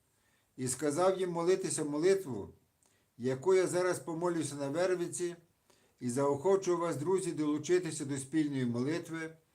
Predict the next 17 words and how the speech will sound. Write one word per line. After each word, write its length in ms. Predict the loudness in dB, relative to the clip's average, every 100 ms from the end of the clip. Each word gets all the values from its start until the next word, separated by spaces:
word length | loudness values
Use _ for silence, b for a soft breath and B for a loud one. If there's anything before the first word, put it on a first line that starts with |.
| b b b _
за 220 | -4 -2
швидкий 500 | -2 -4 -2 6 6
і 160 | 6 -2
справедливий 760 | -4 -4 -2 0 -2 0 0 0
мир 280 | 0 -2
в 80 | -2
Україні, 680 | -4 -4 -2 0 -2 -6 -14 _ _ _ _ _
за 140 | -6 -4
посвяту 600 | -4 -4 0 0 0 -2
України, 680 | -2 -2 -2 2 2 2 0
Росії 560 | 0 0 0 2 2
і 80 | 0
цілого 460 | -2 0 0 0 -4
світу 520 | -4 -4 -4 -6 -8 -14 b b b b -6
непорочному 840 | -4 -2 -2 -2 -2 -2 -6 -6
серцю 440 | -2 0 0 -2
Марії, 440 | -2 -2 -2 -6